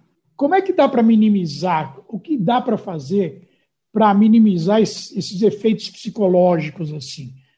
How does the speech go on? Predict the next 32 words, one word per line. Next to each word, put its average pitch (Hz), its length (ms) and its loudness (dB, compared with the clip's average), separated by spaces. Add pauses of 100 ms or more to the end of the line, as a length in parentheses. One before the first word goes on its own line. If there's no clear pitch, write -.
(140)
Quer 214 80 -2
dizer, 208 120 2
o 226 60 0
que 294 120 -4
que 285 100 -4
a 269 40 0
pessoa 226 460 -2
tem 202 240 -2
que - 140 -16
fazer? 160 600 -4
Como 175 160 -6
é 254 60 0
que 269 80 -10
ela 262 120 0
tem 220 260 -2
que, 196 460 -4 (100)
ela 339 80 -6
tem 320 120 -4
que 381 60 -12
mudar 349 260 2
uma, 269 220 -4 (300)
a - 80 -20
cabeça 294 360 -4
dela 175 200 0
também, 175 300 -2
né? 208 120 -4
Quer - 120 -16
dizer, 160 120 -12
não 170 80 -10
tem 233 140 -4
jeito, 226 280 -4
mas, 175 300 -10